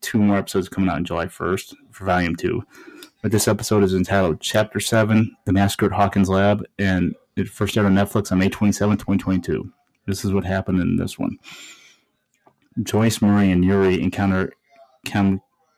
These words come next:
enter the Kamchatka and witness, uh, Hopper and his fellow prisoners fight Demogorgon. Uh, Hopper holds the creature back with a flaming spear while Murray and Joyce subdue the guards, open the prison doors, allowing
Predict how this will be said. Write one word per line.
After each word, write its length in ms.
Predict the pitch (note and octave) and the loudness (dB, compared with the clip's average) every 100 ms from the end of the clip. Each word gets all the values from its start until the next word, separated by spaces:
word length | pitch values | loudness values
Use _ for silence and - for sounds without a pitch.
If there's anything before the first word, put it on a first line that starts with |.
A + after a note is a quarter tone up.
| _ _ - | _ _ -2
enter 220 | A2 G#2 | 2 2
the 220 | F#2+ F#2 | 2 0
Kamchatka 760 | - G#2+ F#2 G2+ - F#2+ F#2 - | -2 -2 0 -2 -2 -2 -2 -2
and 260 | G2 F#2+ G2 | -2 0 0
witness, 500 | G#2+ - G2+ - F#2 | 0 -2 -2 -2 -2
uh, 300 | F2+ F2 - | -2 -2 -2
Hopper 320 | G#2 G2+ G2+ | -2 0 2
and 80 | F#2+ | 0
his 100 | - | 0
fellow 200 | G#2 G2+ | -2 0
prisoners 440 | G#2+ G2+ G2+ F#2+ - | 0 2 2 0 -6
fight 540 | - G#2+ G2+ - - G#2+ | -8 -2 -2 -2 -10 -2
Demogorgon. 680 | F#2+ F2+ E2 E2 G#1+ - - - - - _ _ A2 | 0 0 -2 -4 -4 -8 -12 -20 -20 -20 _ _ -2
Uh, 260 | F#2+ F#2 | 0 0
Hopper 360 | E2 A2+ G#2+ G#2+ | 0 -2 0 -2
holds 300 | G2+ G#2+ G#2 | 0 -2 -2
the 60 | G2+ | -6
creature 340 | - G#2 G2+ | -4 -2 -2
back 280 | G2+ G2+ G2+ | -2 -2 -2
with 100 | - | -8
a 40 | |
flaming 260 | - G#2+ G#2 | -2 0 0
spear 240 | - G2+ | 0 0
while 120 | F#2+ | 0
Murray 280 | F#2 G#2 G2+ | 0 2 2
and 100 | G2 | 2
Joyce 240 | G2+ G2+ - | 4 2 0
subdue 260 | G2+ G2+ | -4 0
the 80 | F#2+ | 0
guards, 360 | F#2 F#2 G2 - - - - - | 0 -2 -2 -6 -8 -8 -8 -6
open 160 | G#2 G#2 | 0 0
the 60 | |
prison 260 | G2+ G2+ G2 | 2 2 4
doors, 260 | F#2+ F#2+ | 4 0
allowing 460 | F#2+ G#2 G2 F#2+ | 0 0 0 0